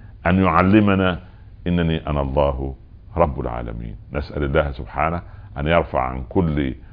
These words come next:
مصاب مصيبته، وأن يصبر كل إنسان على ما ابتلاه، وأن ينجينا وإياكم، وألا تكون مصيبتنا في ديننا. فاللهم يا رب لا تجعل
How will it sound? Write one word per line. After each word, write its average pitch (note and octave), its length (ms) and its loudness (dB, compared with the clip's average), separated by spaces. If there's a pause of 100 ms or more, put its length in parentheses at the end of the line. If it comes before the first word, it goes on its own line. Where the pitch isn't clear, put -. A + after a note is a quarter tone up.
(120)
مصاب D2+ 380 4
مصيبته، C#2+ 640 0 (340)
وأن D2 160 0
يصبر E2 460 2
كل D2+ 320 -2
إنسان D2+ 580 0
على D2 260 0
ما C#2+ 80 -6
ابتلاه، E2 460 0 (400)
وأن D#2 220 -2
ينجينا D#2 600 2
وإياكم، D#2+ 680 2 (240)
وألا E2+ 280 4
تكون E2 340 -2
مصيبتنا D2+ 760 -2
في F2+ 200 0
ديننا. A2+ 440 2 (280)
فاللهم F2 400 6
يا D#2+ 60 6
رب D#2+ 200 2
لا D#2 140 4
تجعل D2+ 380 0